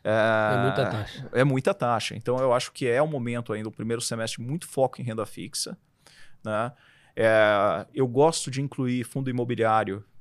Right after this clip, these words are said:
Speaker 1: dentro desse universo de renda fixa, porque você tá comprando taxa de juros, tá comprando fluxo de caixa descontado, né? Então, eu acho que é um se-, é um, um semestre bom ainda pra, pra entrada em fundo imobiliário. Eu sei que não é que é um bom, mas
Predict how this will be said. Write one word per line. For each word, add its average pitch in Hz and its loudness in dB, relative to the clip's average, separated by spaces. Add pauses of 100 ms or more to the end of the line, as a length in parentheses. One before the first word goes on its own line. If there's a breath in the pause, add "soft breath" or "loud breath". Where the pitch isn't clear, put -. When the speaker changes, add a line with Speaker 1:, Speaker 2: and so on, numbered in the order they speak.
(220)
Speaker 1:
dentro 143 0
desse 131 2
universo 117 0
de 123 -6
renda 113 -2
fixa, - -8
porque - -6 (160)
você - -6
tá - -4
comprando 147 0
taxa 131 -4
de 117 -10
juros, 127 -6
tá - -2
comprando 131 -2
fluxo - -2
de 113 -6
caixa 127 2
descontado, 110 -6 (260)
né? 117 0
Então, 127 0
eu 117 4
acho 131 4
que - -4
é 139 -4
um 131 -6
se-, - -2
é 117 -2
um, 117 -8
um 117 -8
semestre 120 -2 (120)
bom 143 4
ainda 120 -2
pra, 110 -4 (480 loud breath)
pra 123 4
entrada 120 2
em 113 -4
fundo 120 -6
imobiliário. 117 -2
Eu 120 -6
sei - -4
que 135 -10 (160)
não 135 -4
é 139 -2
que 123 -12 (580)
é 135 4
um 127 2
bom, 127 2
mas 143 -2